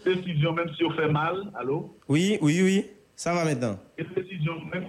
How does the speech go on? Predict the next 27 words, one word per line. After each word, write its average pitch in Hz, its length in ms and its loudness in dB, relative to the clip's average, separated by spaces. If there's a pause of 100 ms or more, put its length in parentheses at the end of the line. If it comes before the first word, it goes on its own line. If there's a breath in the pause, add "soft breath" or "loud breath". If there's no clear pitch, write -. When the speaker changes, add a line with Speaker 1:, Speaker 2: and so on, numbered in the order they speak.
(100)
Speaker 1:
si 170 100 -4
on, - 160 -4 (760)
l'État 127 720 -4 (240)
va 101 200 -4
prendre 147 280 2
ses 147 80 2
responsabilités 123 960 -2 (320)
et 123 300 4
m'a 117 320 -4
dit 139 120 6
que 127 360 0 (340)
cette 127 180 0
rencontre 139 400 0
hier 135 160 4
qui 135 120 -2
va 127 100 2
des 117 180 0
instructions 117 440 -6
formelles 165 480 2 (720)
au 143 120 2
commissaire 139 600 0
et 120 40 6
au 117 80 6
substitut 135 260 -2
commissaire 127 320 4
du 113 80 -2
gouvernement 113 500 4